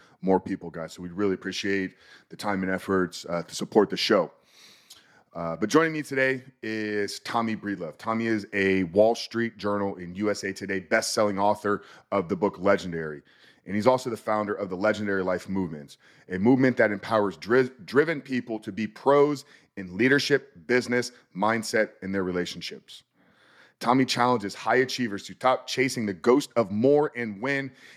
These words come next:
and lean into legendary leaders, spouses, humans that they were born to be. Now, as a premier leadership, business, relationship, and mindset coach who is a regular featured keynote speaker at global events,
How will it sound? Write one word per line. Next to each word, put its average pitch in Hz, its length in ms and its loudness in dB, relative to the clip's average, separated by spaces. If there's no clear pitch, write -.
and 104 180 -4
lean 131 180 6
into 123 240 2
legendary 113 560 2
leaders, 104 420 2
spouses, 104 580 0
humans 113 520 -2
that 85 120 -14
they 107 80 2
were 101 120 4
born 95 380 2
to 95 140 -4
be. 85 240 -4
Now, 107 100 4
as 110 120 2
a 104 40 -4
premier 127 300 4
leadership, 127 520 0
business, 120 340 -6
relationship, 110 480 0
and 101 100 -2
mindset 104 440 -2
coach 139 260 2
who 110 100 -6
is 95 140 -6
a 95 100 -8
regular 127 360 2
featured 123 420 -2
keynote 135 340 2
speaker 120 320 0
at 98 80 2
global 120 360 4
events, 107 420 -4